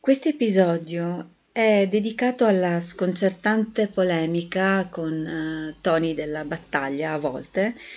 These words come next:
che si è aperta tra Vax e Novax e tra Green Pass e no Green Pass.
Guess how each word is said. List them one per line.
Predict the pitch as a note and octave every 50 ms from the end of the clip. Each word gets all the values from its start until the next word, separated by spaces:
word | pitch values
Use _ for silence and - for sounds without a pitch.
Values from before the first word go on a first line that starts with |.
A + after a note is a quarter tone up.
| - - - - - - - -
che | - B3+ A#3+
si | A3+ - G3+
è | F#3
aperta | G3+ G3 - D#3 C3+ C#3 C#3+ - - E3+ E3
tra | E3+ - E3 D#3+ D3+ D3 C#3+
Vax | C#3+ D#3+ E3+ E3 D#3 - - - - -
e | C#3+ C3+ C#3 C#3 C#3 C#3 - -
Novax | G3 G#3 G3+ F3 D#3+ E3+ F3 F3 F3 - - -
e | F#3+ F3+ F3 - E3 D#3+ D3+ D3+ D3+ C#3+ C#3 C#3+ D3 -
tra | - F3 E3 D#3+ D#3+
Green | D3+ E3+ F3 E3+ E3+
Pass | E3+ C#3+ C3 C3 - - - - D#3+ D#3 - -
e | - D#3
no | D3+ D3+ C#3+ C#3
Green | C3 - B2+ B2 B2 A#2+
Pass. | - - - - - - -